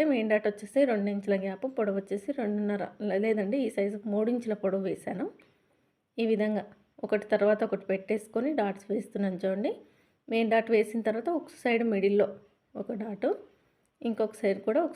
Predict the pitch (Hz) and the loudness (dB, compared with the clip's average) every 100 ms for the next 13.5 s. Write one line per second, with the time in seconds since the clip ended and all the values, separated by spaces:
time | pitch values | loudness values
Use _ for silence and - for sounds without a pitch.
0 | - 208 208 202 190 196 202 196 180 185 | -2 0 2 0 0 0 0 -2 -2 0
1 | 185 185 196 220 247 202 185 180 - 190 | -2 -2 -4 0 0 0 -4 -10 -8 -6
2 | 175 190 180 190 - 226 415 - _ _ | -4 -6 -6 -8 -6 -6 -6 -12 _ _
3 | _ _ _ _ _ _ _ 226 226 220 | _ _ _ _ _ _ _ -8 -4 -2
4 | 220 233 233 233 214 214 214 240 466 - | 0 2 2 2 2 2 2 2 0 -2
5 | - _ _ - 226 220 220 220 226 220 | -14 _ _ -4 0 0 0 2 2 2
6 | 220 214 214 220 220 277 247 220 226 190 | 2 0 0 -4 -2 -2 0 0 -2 -4
7 | 233 226 - 214 226 277 220 214 214 208 | -2 -4 -4 -6 -4 -2 -2 -2 -2 -4
8 | 208 185 190 190 202 254 233 202 208 208 | -6 -4 -4 -4 -2 -2 -2 -2 -2 0
9 | 196 196 185 - 175 202 440 - _ _ | 0 -2 -10 -10 -8 -6 -6 -10 _ _
10 | _ _ _ _ 233 208 202 196 240 294 | _ _ _ _ -2 2 2 0 0 0
11 | 214 196 202 202 196 196 185 185 175 - | -2 0 -2 -2 -2 -2 -2 -2 -4 -4
12 | 190 196 180 202 190 202 254 202 202 202 | -2 0 -2 -4 -4 -2 -2 -4 -4 -4
13 | 196 202 196 202 208 | -4 -4 -4 -2 -2